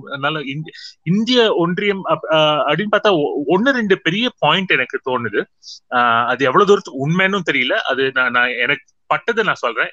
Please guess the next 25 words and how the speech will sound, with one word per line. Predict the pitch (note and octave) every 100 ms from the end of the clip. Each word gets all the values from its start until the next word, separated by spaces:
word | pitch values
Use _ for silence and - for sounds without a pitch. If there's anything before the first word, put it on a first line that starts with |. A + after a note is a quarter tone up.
| C#3
எனக்கு | B2+ C#3+ D#3+
வந்து | D3+ F3+ D#3+ - - -
இந்த | C3+ C3+ B2+ B2+
இதுல, | A#2 B2+ A3+ C#4 G3+ C3 A#2
ம், | A2 A2
I | A#2+ B2+
think | G#3+
நைன்டி | D#3+ B2 D#3+ D#3+ F3+
ஃபோர்லயோ | D#3+ - E3 F#3+ G#3 G3 G#3+
என்னமோ | F3+ C3+ D3 F#3 D#3+ A#2+
இந்த | A2+ F3 B3+ C4+
படம் | C#3+ A#2
வந்து | A2 G#2+ A2
தீபா | G3 B3+ G#3+
மேத்தாவோட | D#3+ C#3+ B2 A2
அந்த | A2+ -
ஃபயர் | - C3 G#3 F#3+
அந்த | C3+ G#2+ G#2 -
படம் | A2+ A2+
வந்தது, | G#2+ G#2 A#2 C3+ -
அ, | B2 G#2+
வெளியானது. | A#2 D3+ C#3+ A2 G#2 - _ - _ _ _
அது | A2+ G#3 C4
வந்து | G#3+ A3 A#3+
ஒரு, | F3+ D3 C3